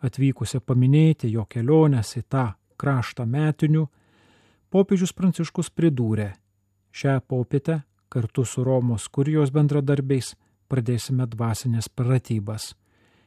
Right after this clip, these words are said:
Į savo maldas įtrauksime visų bažnyčios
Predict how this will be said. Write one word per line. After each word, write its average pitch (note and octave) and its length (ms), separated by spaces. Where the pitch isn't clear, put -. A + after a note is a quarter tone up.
Į B2+ 80
savo C3+ 320
maldas B2+ 600
įtrauksime C3+ 840
visų C3 480
bažnyčios C3+ 720